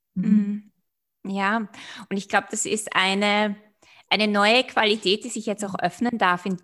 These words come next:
Speaker 2: dieser Zeit.
Speaker 1: Ja.
Speaker 2: Ähm, es darf ja vorangehen, ja, also, aber dieses Hustlen und, und
Speaker 1: Ja.
Speaker 2: busy sein, ohne dass es Halt hat oder nachhaltig ist, das ist so,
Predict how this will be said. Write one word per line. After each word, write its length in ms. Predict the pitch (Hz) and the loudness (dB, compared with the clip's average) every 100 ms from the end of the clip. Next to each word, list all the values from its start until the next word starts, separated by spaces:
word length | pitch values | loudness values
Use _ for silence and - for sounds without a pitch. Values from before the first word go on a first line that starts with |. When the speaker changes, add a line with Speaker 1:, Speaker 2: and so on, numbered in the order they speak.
| _ | _
Speaker 2:
dieser 440 | 208 214 202 190 180 | -2 -2 0 -2 -2
Zeit. 600 | - 180 160 147 170 - - - - - - | -6 -2 0 -2 -6 -12 -20 -20 -20 -20 -6
Speaker 1:
Ja. 160 | - 190 | 0 2
Speaker 2:
Ähm, 160 | 190 185 | 2 -2
es 140 | 196 | -4
darf 340 | - 214 254 - | 2 2 2 2
ja 120 | 233 | 0
vorangehen, 920 | - 202 180 196 262 233 170 175 180 | 2 -2 0 0 2 2 2 2 2
ja, 280 | 175 160 220 | 4 6 6
also, 240 | 214 196 202 | 4 2 0
aber 400 | 180 170 190 196 | 2 2 0 -2
dieses 520 | 202 208 202 190 - - _ _ - - | -4 -4 -4 -6 -16 -20 _ _ -12 -2
Hustlen 600 | 247 - 302 240 208 220 196 | -2 -2 -2 -2 0 -2 -2
und, 380 | 202 196 - | -4 -8 -12
und 180 | 202 208 | -10 -8
Speaker 1:
Ja. 200 | 208 202 | -8 -6
Speaker 2:
busy 360 | 262 320 339 294 - | -2 0 0 0 2
sein, 420 | 220 190 190 185 - | 2 2 0 -4 -2
ohne 560 | 233 254 262 262 262 254 - _ _ _ _ _ _ _ _ - _ - | 0 2 2 2 0 -6 -20 _ _ _ _ _ _ _ _ -20 _ -2
dass 240 | 220 269 | -2 0
es 220 | 240 - 214 | -6 -2 0
Halt 380 | 185 - - | 2 0 -2
hat 300 | 254 - - | -2 -2 -4
oder 200 | - 294 | -4 -2
nachhaltig 640 | 185 196 - 214 175 170 175 | 2 0 0 0 0 -2 -2
ist, 200 | 190 - | -4 -4
das 100 | 202 | -6
ist 200 | 214 - | -4 -2
so, 400 | 202 180 190 | -2 0 -4